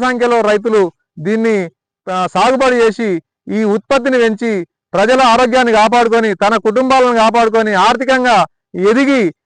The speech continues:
అందట్లో మంచిగా తెలంగాణ ప్రజలు మంచిగా బతకాలని ఈ రకంగా భారతీయ కిసాన్ సంఘ్ జిల్లా కార్యదర్శిగా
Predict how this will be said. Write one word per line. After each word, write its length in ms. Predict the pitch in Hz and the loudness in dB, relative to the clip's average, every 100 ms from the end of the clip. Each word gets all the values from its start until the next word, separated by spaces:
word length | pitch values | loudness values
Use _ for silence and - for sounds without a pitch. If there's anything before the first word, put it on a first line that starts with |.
| _ - | _ -6
అందట్లో 520 | 185 233 262 262 254 | -4 0 -2 0 0
మంచిగా 520 | 208 220 240 247 202 | 0 -2 0 2 0
తెలంగాణ 680 | 170 208 240 247 247 240 196 170 | 0 0 0 0 0 0 0 0
ప్రజలు 320 | 202 233 220 | 0 2 2
మంచిగా 360 | 190 226 262 247 | 0 -2 0 0
బతకాలని 680 | 226 233 220 214 208 170 _ _ - | 0 0 0 0 -2 -8 _ _ -10
ఈ 180 | 196 233 | -4 0
రకంగా 480 | 226 220 240 233 208 | 0 0 0 0 0
భారతీయ 420 | 185 220 226 247 | 2 0 0 -2
కిసాన్ 320 | 220 240 226 | -2 -2 -2
సంఘ్ 240 | 226 214 185 | -2 -4 -4
జిల్లా 380 | - 226 269 | -4 0 0
కార్యదర్శిగా 680 | 262 247 233 226 196 190 143 | 2 2 2 2 0 -2 -2